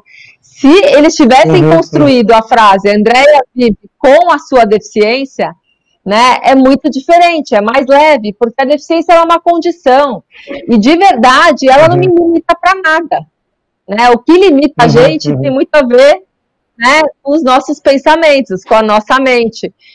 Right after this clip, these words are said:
Speaker 1: Então, eu acho que diversidade e inclusão tem muito a ver com positivismo também, né?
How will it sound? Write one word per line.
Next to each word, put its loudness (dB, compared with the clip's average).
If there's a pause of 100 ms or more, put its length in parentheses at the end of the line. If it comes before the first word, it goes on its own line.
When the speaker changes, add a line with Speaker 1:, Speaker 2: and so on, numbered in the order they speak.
(100)
Speaker 1:
Então, 2
eu 4
acho 0
que -4
diversidade 0
e -6
inclusão -2
tem -4
muito -4
a 2
ver -2
com -6
positivismo -4
também, -6
né? -8